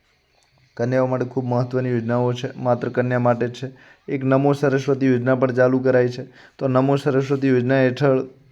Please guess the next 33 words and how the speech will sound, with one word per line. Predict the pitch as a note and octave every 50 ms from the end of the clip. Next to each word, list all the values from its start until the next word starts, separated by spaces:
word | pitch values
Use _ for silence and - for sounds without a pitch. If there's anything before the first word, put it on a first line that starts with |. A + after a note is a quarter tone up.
| _ _ _ - - _ _ _ -
જે | C3 C3 C3
સાયન્સ | C3 C3 - C3+ C3+ C3+ C3+ C3 C3 - - - - _ _ _ _ _ _ _ _ _ _ _ _ _ -
સ્ટ્રીમમાં | - - - - C3+ C#3 C#3 C3+ C3+ C3
એટલે | B2 B2+ B2+
કે | C3
વિજ્ઞાન | C3 B2 B2+ A#2+ B2+ C3+ C3+ B2+
પ્રવાહમાં | B2+ C3 C3 C3 C3 C3+ C3
અભ્યાસ | A#2+ G#2+ G#2 A#2+ A#2+ B2+ C3+
કરી | - - C3 B2+ C3+ C3
રહી | C3 C3 C3 C3
છે | C3 C3+ B2+
એ | B2
કન્યાઓ | - B2+ B2+ B2+ C3 C3 C3 C3
માટે | B2+ C3 B2+ B2 B2 B2+
છે. | B2 A#2+ C#3 C3 - _ _ _ _ _ _ _ _ -
અને | C3 C3
આ | C3 C3 C3+
જે | C3+ C3 C#3 C#3+ C#3+ C#3+
કન્યાઓ | C3+ C#3 C#3 C3 C3+ C#3 C#3 C#3 C#3 C#3
સાયન્સ | C#3 - C3+ C3+ C3+ C3+ -
પ્રવાહમાં | - C3 C3 C3+ C3+ C3+ B2+
ભણી | A#2 A#2+ A#2+ C3 C#3
રહી | C3 C3 B2 B2
છે | A#2+ - A2+ - - _ _ _ _ _ _ _ _ _
એમને, | C3+ C3+ C3 C3+ C#3 C#3 C#3 C#3 C3+
ગરીબ | C3 B2+ C3+ C3 C#3 C#3 C3+
અને | C3+ C3 C3
મધ્યમ | B2+ A#2+ A2 G#2 A2 B2 B2+
વર્ગની | C3 C3+ C3 C3 C3 C3+ C3+ B2+
જે | B2+ C3+ C3+ C3+ C3+ C3+ C3+ B2+ - - - _
કન્યાઓ | - - B2+ B2+ C3 C3+ C3+ C3+
હોય | C#3 C#3 C#3 C3+ C3 B2 - - - - -
એમને | - C3 B2+ C3 C3 C3+ C3+